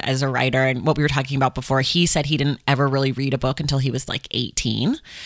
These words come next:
but he didn't realize that he liked reading. But then it dawned on him because he liked reading liner notes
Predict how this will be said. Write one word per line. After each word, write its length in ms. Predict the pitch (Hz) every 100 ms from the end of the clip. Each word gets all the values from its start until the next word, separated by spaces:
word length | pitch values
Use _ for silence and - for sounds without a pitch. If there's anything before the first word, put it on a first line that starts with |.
| - - 147
but 100 | 170
he 100 | 190
didn't 140 | 196
realize 400 | 175 196 202 180
that 80 | 160
he 120 | 165
liked 340 | 143 147 202 -
reading. 460 | 143 135 135 139 - - -
But 300 | 165 - - -
then 260 | 143 165 185
it 140 | 156
dawned 260 | 143 156 233
on 100 | 202
him 180 | 175 165
because 280 | 151 160 -
he 120 | 160
liked 280 | 147 143 -
reading 220 | 151 147
liner 460 | 131 127 131 156
notes 480 | 180 190 226 - -